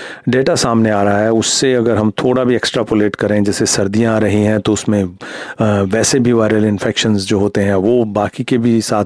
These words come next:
में को-इन्फेक्ट करेंगे। अ, कोरोना का भी थोड़ा जो पॉल्यूशन है वो भी, अ, ज़्यादा देर तक, अ, अ, रहेगा और उससे कोरोना का भी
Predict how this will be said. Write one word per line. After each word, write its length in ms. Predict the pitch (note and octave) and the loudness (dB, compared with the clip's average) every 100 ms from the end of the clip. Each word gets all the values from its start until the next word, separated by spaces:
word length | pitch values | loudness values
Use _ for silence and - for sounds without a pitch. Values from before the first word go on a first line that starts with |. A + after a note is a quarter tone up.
| - | 0
में 180 | G#2 F#2+ | -2 0
को-इन्फेक्ट 520 | A#2 G#2+ G2+ G#2+ - | 0 0 0 -4 -4
करेंगे। 540 | A2 G2+ G2+ G2+ G2+ | -2 0 0 2 0
अ, 720 | G2+ - - - - A2 G#2+ A2 - | 0 -6 -14 -10 -2 0 0 -2 -2
कोरोना 440 | C#3+ C3 D3 D#3 D3 | 0 2 2 2 0
का 140 | C3+ | 0
भी 180 | A#2+ B2+ | 2 0
थोड़ा 580 | A#2 A#2+ A2+ G#2+ G#2 A2 | 2 2 2 2 0 -2
जो 220 | A2 G2 | -2 -2
पॉल्यूशन 480 | - A#2 B2 - A2 | 0 2 2 2 0
है 80 | |
वो 160 | A#2 A2+ | 2 0
भी, 340 | A#2+ C3 B2 | 2 2 2
अ, 40 | A2+ G#2 G#2 G2+ | 2 2 2 2
ज़्यादा 300 | G2 G#2 A2 | 0 0 0
देर 240 | G#2 G#2+ | 2 0
तक, 240 | G2+ A2+ - | 0 -2 0
अ, 40 | |
अ, 1000 | A2 G2+ - A2+ G2+ G2 F#2+ F#2+ G2+ G#2+ | 0 0 -2 -2 0 0 0 -2 -4 -2
रहेगा 360 | G#2 G2+ A2 A2 | -2 0 0 2
और 120 | G#2 | 2
उससे 260 | G2+ - G#2+ | 0 0 -2
कोरोना 380 | G#2+ G2 G#2 A2+ | 2 2 2 0
का 140 | A2+ | 0
भी 160 | A2 | 0